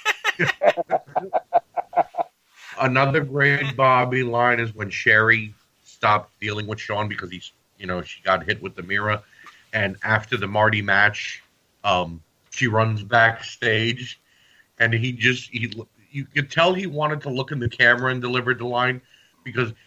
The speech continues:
"Yeah, that's right, run, you skank." And he's like, I'm like, "Wow, he, he held no punches. He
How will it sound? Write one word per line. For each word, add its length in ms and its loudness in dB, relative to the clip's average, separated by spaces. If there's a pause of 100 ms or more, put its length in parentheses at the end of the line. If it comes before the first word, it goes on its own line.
(120)
"Yeah, 160 6
that's 260 2
right, 260 2
run, 240 4
you 120 -2
skank." 560 2
And 80 -2
he's 180 -6
like, 140 -4 (100)
I'm 160 -8
like, 140 -4 (240)
"Wow, 240 -6 (560)
he, 100 -2 (260)
he 160 -2 (220)
held 260 4
no 200 2
punches. 680 0
He 160 -6